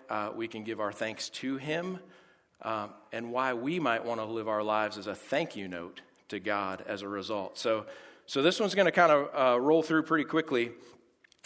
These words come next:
but my hope is, is that you're gonna, you're gonna hear something today that is gonna really resonate, that you're gonna grab onto, and then you're gonna wanna lift that up to God. Uh, the message is pretty early today, and so a lot of the takeaway is that you guys grab something now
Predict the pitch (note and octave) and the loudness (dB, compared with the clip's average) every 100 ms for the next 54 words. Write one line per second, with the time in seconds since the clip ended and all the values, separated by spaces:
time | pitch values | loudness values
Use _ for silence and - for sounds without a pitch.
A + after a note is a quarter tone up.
0 | - - C3 D#3 C3+ B2+ B3+ F#3 E3+ D#3 | -18 -2 2 6 6 8 4 6 4 4
1 | C3+ D3 C#3+ D3+ F#3+ F#3 C3+ B2+ - - | 2 0 4 4 6 6 6 4 0 -6
2 | C#3+ E3 D3 B2+ G3+ G#3 - F#3 G3 F3+ | -2 2 2 2 0 0 2 2 2 -2
3 | F#3+ A#2+ G2+ G#2 B2 - - - _ A#2 | 0 2 2 0 -4 -14 -20 -20 _ 4
4 | B2 B2 - - - _ - - B2+ A#2+ | 4 4 0 -16 -20 _ -16 -6 -4 0
5 | C#3+ C3 D3 D3 B2+ C3 B2+ A#2+ A2 A#2 | 0 2 4 4 4 4 4 0 -2 -4
6 | A#2+ B2 B2 A#2 A2+ A2 A2+ A#2 A2+ A2 | -2 0 2 4 4 4 2 -2 -2 -4
7 | G2+ G2+ - - - A#2 A#2+ C3 C3 B2 | -4 -6 -14 -14 -6 -2 0 0 2 2
8 | A#2 A2 A#2 A#2 A#2 A2 A2 - G#2 G#2+ | 0 0 -4 0 0 2 0 -4 -2 0
9 | G2+ F#2+ F#2+ - - - A#2+ A#2 B2 B2+ | 0 -2 -8 -20 -20 -6 0 2 0 4
10 | C3 D3 D3 C3+ - D#3 C3+ C#3+ D3+ C#3 | 4 4 2 -4 0 2 4 4 4 4
11 | C3 B2+ B2 A#2+ A#2 B2+ B2 A#2+ A#2 B2 | 4 6 6 2 2 2 4 4 6 6
12 | D3 C3+ - F#3 F3+ C#3+ B2+ A#2+ A2+ A#2 | 6 2 2 2 2 4 4 4 0 -4
13 | A2+ C#3 D#3+ D3 C3+ C3+ C3+ C3+ D3+ C#3+ | 0 4 6 6 4 6 6 6 4 4
14 | D#3 C#3+ C#3+ C#3 A2 A2 | 2 4 6 6 4 0